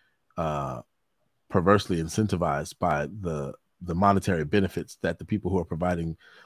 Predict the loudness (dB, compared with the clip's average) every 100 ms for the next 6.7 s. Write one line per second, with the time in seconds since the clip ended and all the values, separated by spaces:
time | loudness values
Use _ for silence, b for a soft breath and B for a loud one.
0 | b 2 2 -2 -2 -2 -2 -4 -8 -2
1 | 0 0 -4 0 0 2 0 -4 -4 -4
2 | -4 -4 -6 -8 _ _ _ _ -6 -2
3 | -2 -4 -6 -12 -20 _ _ _ _ _
4 | _ _ _ _ _ -2 -2 -2 0 6
5 | 6 4 0 2 2 -2 -18 _ -6 -4
6 | -4 -4 -4 -6 -6 -6 -6